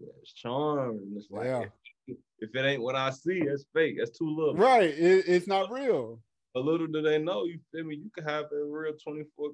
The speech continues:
Speaker 1: karat, you can have some real shit on you, on you, and they don't even know. They just, they see what they see, and if it ain't what they see, then it ain't it.
Speaker 2: But
Speaker 1: You know
Speaker 2: then
Speaker 1: what I'm
Speaker 2: what they don't realize is half, half,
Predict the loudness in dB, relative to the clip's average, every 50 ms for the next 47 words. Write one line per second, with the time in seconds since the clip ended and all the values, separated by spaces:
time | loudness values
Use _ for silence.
0 | -8 -4 -4 -2 -2 -2 -4 -6 -8 -8 -12 -12 -10 -10 -10 -12 -14 -10 -6 -6
1 | -4 -4 -6 -8 -12 -12 -10 -8 -8 -6 -6 -6 -6 -8 -8 -12 -14 -12 -10 -10
2 | -8 -8 -6 -4 -4 -4 -4 -6 -6 -6 -6 -6 -6 -6 -4 -4 -4 -4 -4 -6
3 | -6 -8 -8 -8 -10 -10 -10 -6 -4 -4 -4 -4 -6 -8 -8 -6 -6 -8 -6 -6
4 | -6 -6 -8 -10 -8 -6 -4 -2 -2 -2 -2 -4 -4 -4 -4 -4 -4 -2 -2 -4
5 | -4 -4 -6 -4 -4 -6 -6 -6 -8 -14 -12 -10 -10 -8 -8 -6 -6 -4 -4 -4
6 | -4 -4 -6 -6 -6 -8 -10 -12 _ _ _ _ _ _ -6 -4 -4 -2 0 0
7 | 0 0 0 -2 0 0 -2 0 0 0 0 0 0 -2 -4 -4 -2 -2 0 0
8 | -2 -2 -2 -4 -4 -6 -6 -4 -4 -2 -2 -2 -4 -6 -12 -16 -18 _ _ -6
9 | -4 -2 -2 -4